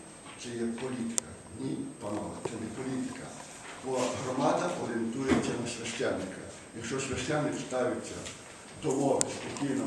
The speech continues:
байдуже, чим сприяє своїй пасивності отим кланам промосковським, які не хочуть говорити мовою поневоленого народу,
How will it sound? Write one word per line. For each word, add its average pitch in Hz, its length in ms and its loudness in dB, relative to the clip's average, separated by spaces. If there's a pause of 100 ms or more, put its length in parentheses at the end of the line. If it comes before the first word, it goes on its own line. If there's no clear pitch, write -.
байдуже, 165 420 2 (360)
чим 160 220 6
сприяє - 760 6 (680)
своїй 131 260 2 (360)
пасивності 123 680 4 (1300)
отим 131 320 2 (260)
кланам 127 420 6 (600)
промосковським, 117 800 4 (1000)
які 131 320 4
не 143 160 8
хочуть 165 600 6 (480)
говорити 135 460 6
мовою 156 420 8
поневоленого 123 880 2
народу, 139 380 2